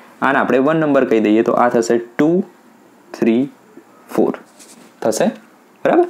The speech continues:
બીજી પોસિબિલિટીઝ એની આ પણ છે, ખાસ ધ્યાન આપજો, બુકમાં લખેલું નહીં હોતી વસ્તુ, પણ important છે જે ઈ નીટ માટે. આ વન થઈ તો જરૂરી નથી કે એની આ બાજુ જ ટુ હોય, આ બાજુ પણ ટુ હોઈ શકે, ટુ, થ્રી and ફોર. ઓકે?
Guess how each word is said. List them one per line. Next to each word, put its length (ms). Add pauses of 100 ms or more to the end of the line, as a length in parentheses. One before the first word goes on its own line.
(380)
બીજી 220
પોસિબિલિટીઝ 680
એની 320
આ 160
પણ 240
છે, 200
ખાસ 340
ધ્યાન 160
આપજો, 300
બુકમાં 380
લખેલું 380
નહીં 160
હોતી 220
વસ્તુ, 400 (140)
પણ 140
important 500
છે 120
જે 280
ઈ 20
નીટ 240
માટે. 240 (1400)
આ 140
વન 240
થઈ 240 (320)
તો 120
જરૂરી 400
નથી 220
કે 80
એની 160
આ 120
બાજુ 280
જ 140
ટુ 200
હોય, 280 (520)
આ 160
બાજુ 260
પણ 180
ટુ 140
હોઈ 180
શકે, 300
ટુ, 520
થ્રી 300
and 160 (320)
ફોર. 120 (760)
ઓકે? 280